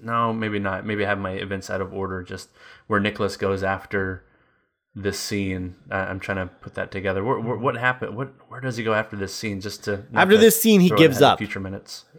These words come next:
Speaker 2: Uh, he gives up, and we get a montage of him having given up on, on the
Speaker 1: Okay.
Speaker 2: chase. Uh, and he's just sort of wandering around the city, going through his routine, uh, and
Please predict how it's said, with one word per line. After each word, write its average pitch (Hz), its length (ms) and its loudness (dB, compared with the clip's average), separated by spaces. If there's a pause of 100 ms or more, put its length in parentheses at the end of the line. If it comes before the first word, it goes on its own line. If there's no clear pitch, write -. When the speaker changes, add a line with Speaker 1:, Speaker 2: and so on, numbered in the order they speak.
(120)
Speaker 2:
Uh, 127 380 8
he 139 120 -2
gives 147 300 6
up, 147 180 6
and 131 100 4
we 135 60 6
get 147 160 8
a 139 40 6
montage 123 640 4
of 110 120 -4
him 117 220 2
having 117 340 2
given 104 260 0
up 98 220 -2 (220)
on, 110 380 -2
on 123 140 0
the 131 60 8
Speaker 1:
Okay. 117 260 2
Speaker 2:
chase. - 280 -10 (520)
Uh, 104 400 4
and 120 220 0
he's 120 200 0
just 127 220 2
sort 131 160 4
of 107 120 2
wandering 117 460 4
around 110 240 0
the 101 60 -4
city, 113 320 -2
going 107 320 0
through 113 200 -2
his 104 320 -2
routine, 113 760 0 (840)
uh, 101 380 0
and 107 480 -2